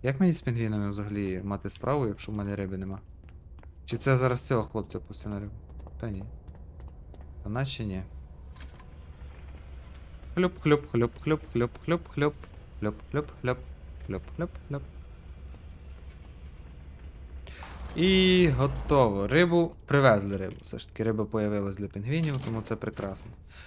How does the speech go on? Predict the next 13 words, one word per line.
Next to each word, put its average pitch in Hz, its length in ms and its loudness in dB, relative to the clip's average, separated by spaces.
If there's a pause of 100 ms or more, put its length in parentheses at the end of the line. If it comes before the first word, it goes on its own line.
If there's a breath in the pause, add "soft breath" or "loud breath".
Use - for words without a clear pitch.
(180 loud breath)
А, 110 600 6
м'ясо 190 360 0
можемо 143 300 2
загрузити. 110 540 -2 (1000)
Я 107 60 -10
навіть, 101 400 -8 (140)
я 104 160 0
навіть 98 300 -4
не 101 100 -6
знаю. 98 280 -8 (2000)
Давай 104 240 -10
сюди. 147 540 -4 (1600)
Сюди. 147 760 -2